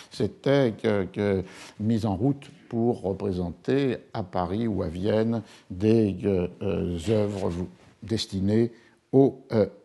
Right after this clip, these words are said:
marionnettes. Le, euh, la, la, ce que l'on peut imaginer, c'est que, évidemment, sur le théâtre du Beiro Alto se retrouve la forme matérielle de ces marionnettes, euh, italiennes, c'est-à-dire des marionnettes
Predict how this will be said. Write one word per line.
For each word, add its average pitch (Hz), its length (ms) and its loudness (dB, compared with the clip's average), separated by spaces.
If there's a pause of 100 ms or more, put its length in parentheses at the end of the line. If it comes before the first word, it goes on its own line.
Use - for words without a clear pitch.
(160)
marionnettes. 104 720 2 (840)
Le, 185 320 12 (160)
euh, 135 380 6 (200)
la, 131 380 4
la, 107 140 -2 (460)
ce 107 140 -8
que - 100 0
l'on 135 180 6
peut 117 380 2
imaginer, 98 680 0
c'est - 220 -8
que, 110 340 -2
évidemment, 104 560 -2
sur 139 200 -4
le 107 120 2
théâtre 120 580 2
du 98 120 -4
Beiro 120 360 4
Alto 113 360 0
se - 160 -10
retrouve 120 680 0 (420)
la 110 160 4
forme 120 560 6
matérielle 123 680 4
de 98 100 0
ces 98 220 -2
marionnettes, 113 840 4 (160)
euh, 104 160 4 (100)
italiennes, 110 600 2
c'est-à-dire 120 460 2
des 127 120 4
marionnettes 131 720 2